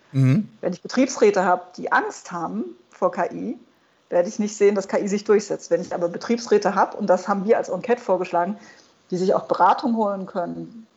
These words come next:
Speaker 2: wo man sagt, die müssen dort fit gemacht werden im Bereich K I, dann habe ich womöglich den Effekt, dass die K-, Betriebsräte noch sagen, „Na ja, die Stellschraube musst du bitte noch ändern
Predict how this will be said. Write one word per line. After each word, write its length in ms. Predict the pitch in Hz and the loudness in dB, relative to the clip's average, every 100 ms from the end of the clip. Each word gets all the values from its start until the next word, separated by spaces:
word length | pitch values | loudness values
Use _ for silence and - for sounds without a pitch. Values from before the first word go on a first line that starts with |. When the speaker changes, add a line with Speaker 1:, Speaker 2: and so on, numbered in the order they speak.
| _ | _
Speaker 2:
wo 100 | - | -8
man 180 | 180 175 | -2 0
sagt, 420 | 175 175 175 - - | 2 0 -2 -14 -4
die 40 | |
müssen 360 | 196 214 202 170 | -2 -2 0 4
dort 320 | 170 170 - | 4 2 -8
fit 240 | - 294 - | -4 -4 0
gemacht 380 | 240 202 - | 2 2 2
werden 220 | 180 170 175 | 2 2 0
im 120 | 175 | -6
Bereich 300 | 175 175 - | -4 -6 -6
K 140 | - | -8
I, 200 | - 208 - - - - - _ _ _ | -6 -6 -8 -14 -20 -20 -20 _ _ _
dann 200 | - 180 | 2 2
habe 140 | 214 240 | 4 2
ich 100 | 226 | 2
womöglich 500 | 220 220 220 214 214 | 2 4 2 2 0
den 140 | 208 | -2
Effekt, 480 | 185 - 208 208 - | -2 0 -2 -2 -2
dass 300 | 180 175 - | -4 -4 -16
die 140 | - | -18
K-, 220 | 160 - - | -16 -12 -10
Betriebsräte 480 | - - 233 240 208 | -4 0 2 2 0
noch 120 | 190 | 0
sagen, 180 | 185 185 | 2 2
„Na 80 | 170 | 2
ja, 140 | 175 175 - | 0 0 -4
die 120 | 196 262 | -4 -2
Stellschraube 540 | - 233 233 214 208 | 2 2 4 0 0
musst 260 | 202 220 - | -4 -8 -12
du 60 | |
bitte 220 | 165 170 | -10 -8
noch 260 | 170 160 - - - | -8 -8 -12 -16 0
ändern 380 | 175 214 262 | 2 4 2